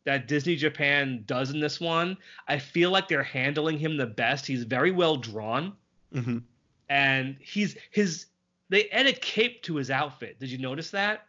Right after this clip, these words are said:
Speaker 2: I did notice that, and, uh, I thought they, they really did a good job of separating the penguins. They all had different colors on.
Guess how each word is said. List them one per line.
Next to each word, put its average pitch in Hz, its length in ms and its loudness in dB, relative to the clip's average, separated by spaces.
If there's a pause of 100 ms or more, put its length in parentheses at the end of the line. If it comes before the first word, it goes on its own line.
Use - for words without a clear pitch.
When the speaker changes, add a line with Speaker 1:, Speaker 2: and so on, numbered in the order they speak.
(220)
Speaker 2:
I - 100 4
did 175 220 6
notice 180 340 4
that, 170 420 4
and, 131 320 2
uh, 90 160 0 (100)
I 139 80 2
thought 330 260 4
they, 170 200 10
they 139 200 6
really 196 240 6
did 175 140 6
a 147 60 2
good 151 180 2
job 151 260 4
of 123 120 -6
separating 139 580 0
the 123 60 -2
penguins. 127 440 0
They 127 120 0
all 139 240 6
had 123 220 0
different 131 280 0
colors 135 340 0
on. 107 300 -10